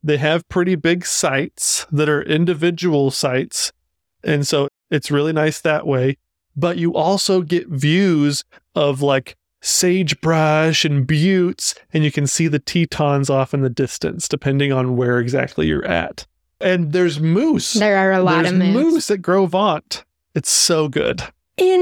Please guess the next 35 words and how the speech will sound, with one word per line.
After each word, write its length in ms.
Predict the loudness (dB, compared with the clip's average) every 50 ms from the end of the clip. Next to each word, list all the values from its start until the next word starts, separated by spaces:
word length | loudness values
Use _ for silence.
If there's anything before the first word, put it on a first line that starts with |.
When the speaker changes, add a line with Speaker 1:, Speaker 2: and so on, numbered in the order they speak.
| 4 2 0
Speaker 2:
Interesting. 1040 | -2 -2 0 0 0 0 -4 -6 -4 0 0 2 2 2 2 0 0 0 0 0 -2 -6 -8 -4
I 140 | 0 2
mean, 300 | 4 4 4 4 4 4
my 220 | 4 4 2 2 0
problem 340 | 0 0 2 2 4 4 4
with 160 | 2 2 0 0
Gros 220 | 0 0 2 2
Ventre 260 | 2 0 0 0 0
has 180 | 2 0 2 2
always 340 | 2 2 2 2 2 0 0
been 220 | 0 0 0 2
that 120 | 2 2
it's 260 | 2 2 0 0 0 0
just 220 | 0 0 0 2
a 60 | 2
little 260 | 4 4 4 4 2
too 240 | 0 0 0 0 0
far 240 | 0 0 0 2 2
outside, 880 | 2 2 0 0 -2 -2 0 0 2 2 2 2 2 2 0 -2 -6 -10 _ _ _ _ _ _ _ _ _ _ _ _ _ _ _ _ _ -4
like, 280 | -2 0 0 0 -2 -2
where 160 | -2 -2 0
my 180 | 0 0 0 0
favorite 300 | 0 -2 -2 -2 -2 -2
hikes 360 | -2 -2 -4 -4 -4 -2 0
are 180 | 0 2 2 2
and 200 | 4 2 2 0
stuff. 540 | 0 0 0 2 2 0 0 -4 -10 -12 -4 -2
Speaker 1:
Right. 480 | 0 0 0 -2 -4 -8 -14 -14 -14 -8 -4
Speaker 2:
And 240 | -2 0 0 0 0
so 540 | -2 0 0 2 2 2 2 2 2 2 0 -2 -6 -14 _ _ -6
that 240 | -2 0 0 0 0
one 200 | 0 -2 -2 -2
kind 300 | -2 -2 -2 0 0 0
of 120 | 0 2
is 360 | 2 0 0 -2 -4 -8 -10